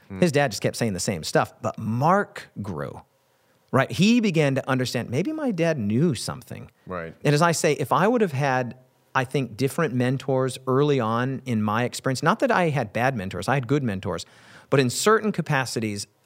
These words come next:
Speaker 2: I think they fed that idealism. I think they fed that sort of sense of,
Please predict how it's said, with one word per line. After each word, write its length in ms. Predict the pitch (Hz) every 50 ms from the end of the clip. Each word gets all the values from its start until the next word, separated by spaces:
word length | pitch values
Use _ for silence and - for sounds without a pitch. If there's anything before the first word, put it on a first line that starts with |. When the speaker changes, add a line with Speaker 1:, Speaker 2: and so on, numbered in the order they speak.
| _ -
Speaker 2:
I 80 | 135 135
think 300 | 131 - 156 139 - -
they 160 | 131 120 104
fed 400 | - - - - 131 135 127 131
that 200 | 135 135 135 -
idealism. 720 | 123 117 110 113 113 117 117 120 117 110 - 120 113 -
I 80 | 113 107
think 200 | - 120 113 -
they 100 | 110 101
fed 400 | - - - 139 131 135 127 123
that 180 | 123 113 -
sort 220 | - - 123 117 113
of 140 | 104 98 - _ _ _ _ _ _ _ _ _ _ _ _
sense 540 | - - - - 170 147 135 131 123 -
of, 380 | 139 123 117 110 104 101 -